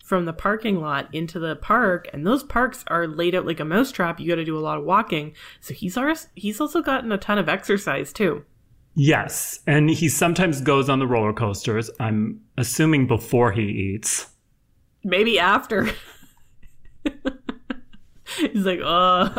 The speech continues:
Speaker 1: I want this disgusting hot dog out of my system
Speaker 2: Out of my
Speaker 1: now."
Speaker 2: body. And again, he claims he paid off his student loans and was able to buy a house from all the money he saved.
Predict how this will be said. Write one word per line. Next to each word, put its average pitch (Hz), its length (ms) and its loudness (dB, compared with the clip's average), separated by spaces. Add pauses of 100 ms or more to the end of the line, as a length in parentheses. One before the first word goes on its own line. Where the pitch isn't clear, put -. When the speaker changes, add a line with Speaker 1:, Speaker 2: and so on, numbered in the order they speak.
Speaker 1:
I 175 80 -2
want 185 280 2
this 190 220 0 (140)
disgusting 202 840 0
hot 185 220 0
dog 180 240 2
out 175 80 -2
of 170 60 -6
my 175 120 2
system 202 480 -2
Speaker 2:
Out 123 200 4
of - 80 2
my - 80 2
Speaker 1:
now." 190 440 4
Speaker 2:
body. - 120 -4 (1300)
And 160 160 6
again, 139 400 4
he 147 100 0
claims 160 320 0
he 165 100 4
paid 147 280 2
off 160 160 2
his 190 100 -2
student 190 300 -2
loans 135 440 0
and 131 200 0
was 117 120 0
able 113 220 2
to - 140 -4
buy 120 160 2
a 135 80 0
house 104 420 -2
from 110 220 -4
all 104 240 -2
the 107 100 -4
money 98 300 -4
he 95 100 -6
saved. - 540 -14